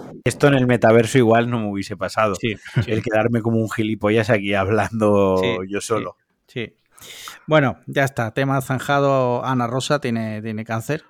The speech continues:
Speaker 2: Desde aquí le deseamos, que sabemos que es oyente, eh, una pronta recuperación.
Speaker 1: Que no le des, yo básicamente quería decir, no le deseéis cáncer a nadie, porque el cáncer no solo sufre la persona,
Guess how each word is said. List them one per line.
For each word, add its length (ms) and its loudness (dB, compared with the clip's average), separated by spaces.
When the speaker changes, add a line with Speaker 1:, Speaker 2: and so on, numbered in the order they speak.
Speaker 2:
Desde 200 -2
aquí 220 -6
le 140 -2
deseamos, 480 -4
que 100 -8
sabemos 380 -4
que 80 -4
es 100 -2
oyente, 540 -2
eh, 520 -4
una 300 2
pronta 380 6
recuperación. 720 0
Speaker 1:
Que 120 -8
no 100 0
le 80 4
des, 280 4
yo 280 2
básicamente 500 -2
quería 180 -4
decir, 180 -8
no 100 -4
le 80 -2
deseéis 340 -4
cáncer 540 -6
a 60 -4
nadie, 340 -4
porque 200 -4
el 100 -6
cáncer 260 -4
no 100 -2
solo 300 0
sufre 300 -10
la 80 -4
persona, 440 -8